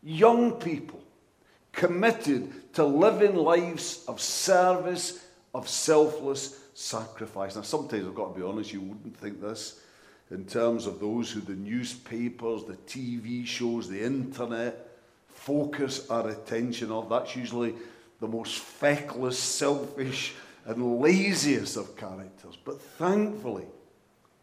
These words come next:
there are still people like this around. Too often, they're ignored.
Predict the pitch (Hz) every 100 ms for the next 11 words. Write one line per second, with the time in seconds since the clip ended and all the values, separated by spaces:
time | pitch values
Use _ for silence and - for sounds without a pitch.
0 | - 165 160 - 190 196 185 - - -
1 | - - - - - 165 160 151 135 -
2 | - - - 143 139 - 139 127 - -
3 | 98 113 117 110 110 110 - - - -
4 | _ 104 95 95 90 87 85 - _ _
5 | _ _ _ _ _ _ _ _ _ _
6 | _ - 190 175 175 175 - 185 165 147
7 | 147 151 147 139 165 170 127 92 -